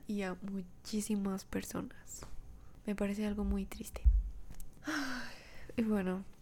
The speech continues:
la última reflexión es que muchas veces el camino correcto no es el más fácil.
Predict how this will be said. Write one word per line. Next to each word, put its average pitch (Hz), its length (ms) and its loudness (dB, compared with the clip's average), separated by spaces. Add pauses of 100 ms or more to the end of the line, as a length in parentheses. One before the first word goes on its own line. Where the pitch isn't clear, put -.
(140)
la 233 200 8
última 269 280 8
reflexión 202 720 0 (180)
es 214 180 4
que 214 400 2
muchas 208 420 0
veces 202 500 -2
el 202 120 0
camino 180 420 0
correcto 190 600 -2 (120)
no 202 140 0
es 202 140 -2
el 196 140 0
más 180 220 -4
fácil. - 340 -10